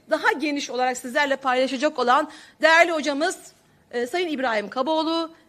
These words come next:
diğeri de milletvekilimiz Cihangir İslam. Şimdi Ağır Ceza Mahkemesi beraat kararı veriyor, karar kesinleşiyor. Yine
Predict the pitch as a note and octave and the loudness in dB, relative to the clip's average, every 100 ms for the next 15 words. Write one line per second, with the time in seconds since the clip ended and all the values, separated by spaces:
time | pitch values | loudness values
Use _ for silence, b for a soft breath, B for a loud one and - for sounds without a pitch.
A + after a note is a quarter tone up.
0 | - C#4+ C#4+ C4+ A#3+ D4+ D#4+ - C4 D4 | -6 0 0 0 0 0 -2 -10 -6 -6
1 | D4+ A#3+ G#3+ G#3+ A3+ A#3+ F#3 G#3+ E3+ - | -6 -12 -10 -8 -6 -6 -6 -10 -14 -16
2 | - - _ _ _ _ b b b b | -16 -18 _ _ _ _ b b b b
3 | b - A#4+ G4+ - - - _ _ _ | b 4 4 4 0 -4 -20 _ _ _
4 | _ _ D#4+ G4+ A#4 G4+ F#4+ A4 A4 F4 | _ _ 2 4 4 2 4 6 6 2
5 | - F4 E4+ - G4 A4 - - - E4+ | 2 0 0 2 4 4 0 -6 6 8
6 | F#4+ F#4 F#4 B3+ A#3+ G#3 G#3+ G3+ A#3 G#4+ | 10 6 4 2 4 2 0 -2 2 0
7 | A4+ - _ _ _ _ - F4 E4+ F4+ | 0 -12 _ _ _ _ 0 4 6 6
8 | E4+ - C4+ A3 - - - - _ _ | 2 -6 -4 -6 -8 -12 -16 -20 _ _
9 | _ _ _ _ b b b b b b | _ _ _ _ b b b b b b
10 | D4 A#4+ G#4 | 4 6 8